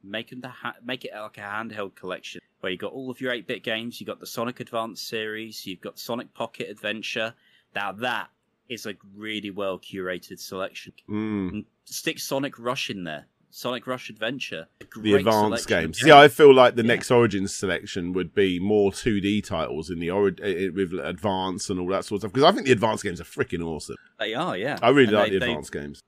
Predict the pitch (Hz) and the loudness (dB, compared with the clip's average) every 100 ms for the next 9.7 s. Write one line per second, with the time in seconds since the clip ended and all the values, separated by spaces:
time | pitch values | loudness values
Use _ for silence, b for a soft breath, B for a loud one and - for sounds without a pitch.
0 | _ 147 143 147 135 - 151 143 135 - | _ -6 -4 -4 -6 -6 -2 -2 -4 -10
1 | - - 139 131 123 117 113 107 110 113 | -14 -8 -4 -2 -4 -6 -6 -6 -6 -12
2 | 107 - 113 110 76 104 98 90 87 - | -12 -12 -10 -12 -10 -8 -8 -10 -14 -14
3 | 95 104 101 92 - 98 92 - 117 120 | -10 -8 -8 -10 -12 -12 -12 -12 -10 6
4 | 147 131 131 123 143 101 87 78 120 127 | 10 12 12 10 8 8 2 -2 0 6
5 | 131 123 117 95 117 107 107 107 110 104 | 6 6 2 4 4 4 4 2 2 0
6 | 101 98 98 104 _ _ _ 127 123 135 | 0 -2 -4 -8 _ _ _ 4 6 6
7 | 147 120 127 131 135 127 131 123 127 120 | 6 6 8 8 8 4 4 4 2 2
8 | 123 117 - 123 123 120 113 110 107 110 | 0 -2 0 0 0 -2 0 2 2 2
9 | 104 104 104 107 107 - | 2 2 2 -2 -4 -12